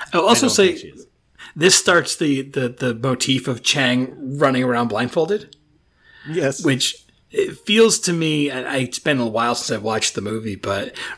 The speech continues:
Speaker 1: really feels like a nice call to Eli Wallach in The Good, the Bad, and the Ugly, who's constantly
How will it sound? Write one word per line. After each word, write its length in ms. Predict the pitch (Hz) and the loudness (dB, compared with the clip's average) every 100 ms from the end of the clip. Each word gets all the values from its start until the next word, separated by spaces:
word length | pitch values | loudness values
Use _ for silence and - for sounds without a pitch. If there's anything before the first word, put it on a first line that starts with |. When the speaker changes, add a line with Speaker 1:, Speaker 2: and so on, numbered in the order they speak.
| - | -12
Speaker 1:
really 440 | 151 190 233 202 | -4 4 4 4
feels 220 | 127 196 180 | 2 2 2
like 120 | 175 | 0
a 80 | 131 | 0
nice 360 | 127 127 143 | 0 -2 -4
call 380 | - - 139 143 | -4 -4 0 0
to 200 | 135 120 | 0 -4
Eli 220 | 123 135 131 | -2 2 2
Wallach 460 | 113 113 131 139 | 2 0 0 0
in 80 | 123 | -4
The 60 | 110 | -2
Good, 180 | 120 120 | -2 -2
the 60 | |
Bad, 220 | 117 120 117 | -2 -2 0
and 40 | |
the 100 | 113 | 0
Ugly, 340 | 110 110 127 123 | -2 0 0 0
who's 180 | 107 | -4
constantly 960 | - - 120 113 - 120 277 127 127 - | -6 -4 -2 -2 -2 -2 0 0 0 -6